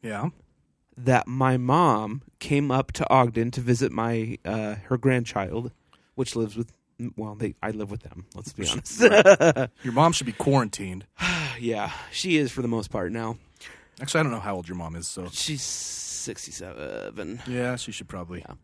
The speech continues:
Speaker 2: Wow, she's old.
Speaker 1: My parents are opening the food truck in the driveway, by the way.
Speaker 2: Really?
Speaker 1: Yeah, so online ordering only.
Speaker 2: Uh,
Speaker 1: The window will be closed. Your food will be left. So if you're in the Kaysville area,
Speaker 2: Right.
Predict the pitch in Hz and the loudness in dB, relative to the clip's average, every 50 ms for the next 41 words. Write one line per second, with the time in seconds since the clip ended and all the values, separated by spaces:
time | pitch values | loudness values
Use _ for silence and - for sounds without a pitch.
0 | _ _ _ _ - - - - _ - - - - _ _ _ _ _ _ _ | _ _ _ _ -20 -20 -20 -20 _ -20 -20 -20 -20 _ _ _ _ _ _ _
1 | - - - - - - _ _ _ - 123 - - 190 170 139 - 139 143 139 | -20 -20 -20 -20 -20 -20 _ _ _ -8 -2 2 4 4 4 4 2 2 2 2
2 | 139 135 120 113 - - - 147 151 - - 117 98 - - 107 104 101 98 95 | 2 -2 -2 -2 -2 2 2 2 2 0 -4 -6 -6 -6 -6 -6 -6 -6 -6 -8
3 | 90 - 123 120 131 151 135 117 104 90 92 92 90 90 85 78 76 73 - _ | -6 -2 2 2 2 2 2 0 -4 -6 -8 -10 -10 -10 -12 -12 -12 -14 -16 _
4 | - 110 131 151 135 98 92 117 120 117 104 - - - 139 - 139 117 - - | -8 -6 -4 -4 -6 -6 -4 -2 -2 -2 -2 -4 -8 -6 -2 0 0 0 0 2
5 | 143 143 151 156 156 156 151 147 135 139 139 131 127 127 127 139 156 165 175 165 | 4 6 6 6 6 4 4 4 4 4 4 2 0 2 2 2 4 4 2 2
6 | 160 165 170 _ - 117 127 131 135 143 143 147 147 147 143 139 139 139 135 135 | 0 0 -2 _ -6 -6 -4 -4 -2 -4 -4 -4 -6 -8 -8 -10 -12 -10 -4 -2
7 | 135 135 139 151 147 143 143 139 135 135 127 127 123 - - - 170 156 156 151 | 2 4 6 6 8 8 8 8 8 6 4 2 -2 -2 0 4 6 8 8 8
8 | 147 139 135 127 - - 147 139 131 123 127 117 117 123 123 123 123 - - - | 6 6 2 -2 0 4 4 4 4 4 0 -2 -2 -2 -2 -2 -2 -6 -12 -16
9 | - _ _ - - 160 139 139 135 151 170 160 135 - - - 147 147 139 131 | -20 _ _ 2 4 4 4 4 2 0 2 0 0 -2 -2 0 0 0 0 0
10 | 127 123 - 131 139 151 151 143 127 101 95 - - - 127 123 117 113 | -2 -4 0 2 4 4 6 4 4 0 -2 -8 -4 -4 -2 -2 -2 -4